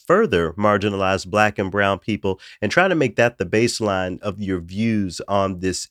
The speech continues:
issue rather than just saying, uh, we're, we're basing admissions and those sorts of things just on skin color.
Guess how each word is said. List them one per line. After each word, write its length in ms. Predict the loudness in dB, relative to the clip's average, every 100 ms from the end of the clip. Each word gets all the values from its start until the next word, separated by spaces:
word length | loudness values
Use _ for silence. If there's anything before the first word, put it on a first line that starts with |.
| 0
issue 420 | 0 0 -2 -2
rather 380 | 2 2 2 0
than 160 | -2
just 240 | -2 -2 0
saying, 380 | 0 2 -2 -6 -16 -4
uh, 280 | 0 0 -2
we're, 400 | -6 0 2 2 -2
we're 280 | 0 0
basing 440 | 2 0 2 -2 -2 -2
admissions 600 | 0 2 0 0 -4 -2
and 120 | 0
those 160 | -2
sorts 240 | -2 -4 -4
of 120 | -2
things 260 | -2 -2 -2
just 220 | -4 -2
on 80 | -2 -4
skin 300 | -2 -2 -2
color. 400 | -2 -2 -2